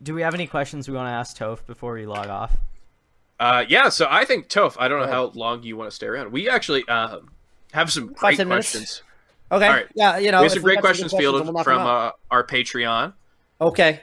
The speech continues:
Speaker 2: Uh, the first week they gave us, uh, some good questions for I B W. The second week they gave us all bad joke questions for Slime. I
Speaker 3: Okay.
Speaker 2: said that on the podcast that they were bad questions, uh, and they gave me great questions for Pipsqueak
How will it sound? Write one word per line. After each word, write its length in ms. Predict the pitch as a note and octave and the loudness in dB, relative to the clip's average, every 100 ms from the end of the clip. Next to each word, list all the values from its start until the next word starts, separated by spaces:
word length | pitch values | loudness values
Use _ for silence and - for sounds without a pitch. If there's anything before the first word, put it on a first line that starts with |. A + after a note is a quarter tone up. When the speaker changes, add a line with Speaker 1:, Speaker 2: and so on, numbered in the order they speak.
| _ _ _ _ | _ _ _ _
Speaker 2:
Uh, 260 | G#2 G#2+ A2 | 2 4 2
the 80 | G#2+ | 2
first 340 | F#3 A3 - | 4 4 4
week 180 | F3 E3+ | -2 0
they 120 | C3+ | -2
gave 220 | C3+ C3+ | 0 0
us, 280 | C3 B2+ - - | 2 0 -2 -4
uh, 720 | B2 A#2+ A#2 A2+ A2 G#2+ - - - _ | 0 2 2 2 -2 -4 -10 -16 -20 _
some 200 | - B2+ | -16 -12
good 160 | B2 B2+ | -8 -6
questions 340 | B2 B2 C#3+ | -4 -4 -8
for 100 | - A#2+ | -4 -4
I 60 | |
B 100 | C3+ | -4
W. 280 | D3 A#2 B2 | -6 -6 -4
The 60 | C3 | -4
second 320 | A#2+ C3 C3 | -2 -4 -4
week 220 | B2+ C3 | -10 -6
they 180 | B2 A#2 | -2 -2
gave 200 | A2+ A#2 | -2 -2
us 140 | A#2 A#2 | 0 0
all 240 | A#2+ B2+ - | -2 -2 -2
bad 240 | A2+ B2 | 0 0
joke 260 | B2 A#2+ A#2+ | 0 -2 -2
questions 420 | A#2 A2+ - B2 | -2 -2 -6 -14
for 240 | - A#2+ | -12 -10
Slime. 540 | B2 - A#2 A2+ B2+ E3 - - _ _ | -8 -4 0 0 -2 -6 -14 -20 _ _
I 240 | A#2 A#2 | 2 4
Speaker 3:
Okay. 260 | A#2 A#2 A2+ _ _ _ _ | 4 4 0 _ _ _ _
Speaker 2:
said 340 | - C#3 C3+ | -2 0 4
that 120 | D3 | 6
on 100 | D3 | 6
the 60 | D3+ | 4
podcast 460 | C#3+ C#3+ D3+ F3 F3 | 4 4 4 0 -2
that 100 | D3 | -6
they 60 | |
were 60 | B2 | -6
bad 260 | B2 C3+ | -2 -2
questions, 600 | - C#3 - F3 G3 - - - | 0 -2 -2 -8 -10 -14 -18 -6
uh, 240 | A#2 A#2+ - | -2 -2 -2
and 100 | C#3+ | -4
they 40 | |
gave 140 | C#3+ C#3+ | -2 -2
me 80 | B2 | -2
great 220 | C3 C#3 | -4 -2
questions 300 | C#3+ - D3+ | -4 -4 -10
for 100 | C3+ | -12
Pipsqueak 480 | - C3+ - D3+ | -10 -10 -6 -8